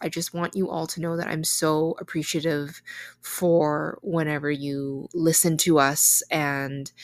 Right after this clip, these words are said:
um, hopefully apply some of those tips that we have in there. Um, and let's just jump back to me. I guess it's been a whole year since I've gone, been, been, been away, and nothing bad has happened, but I,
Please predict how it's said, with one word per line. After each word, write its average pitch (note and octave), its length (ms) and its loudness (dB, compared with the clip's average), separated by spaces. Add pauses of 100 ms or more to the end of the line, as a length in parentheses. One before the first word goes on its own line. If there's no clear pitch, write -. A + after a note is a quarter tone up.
(400)
um, D3 340 -4
hopefully F3+ 400 0
apply E3 360 0
some A#3 180 -2
of D#3+ 80 -2
those - 220 -4
tips - 260 -12
that - 140 -12
we E3 100 -6
have - 300 -12
in - 140 -18
there. E3+ 360 -16 (560)
Um, D3+ 400 -6
and D#3+ 280 -4
let's A3+ 260 -2
just - 340 0
jump G#3 300 0
back - 460 -2 (380)
to - 140 -2
me. F#3 480 0
I F#3+ 140 0
guess F4 240 -4
it's A4+ 120 0
been C#4+ 180 0
a G#3 40 4
whole G3 280 2
year F#3 300 -2
since D#3+ 300 -6
I've F3 160 -4
gone, C4+ 480 -2
been, D#3+ 260 2
been, F3 280 2
been F3 180 2
away, F#3+ 440 0 (600)
and G3 640 4 (380)
nothing E4 320 2
bad C3+ 260 0
has - 120 -2
happened, - 640 -6 (420)
but G#3+ 240 4 (1080)
I, B3 380 2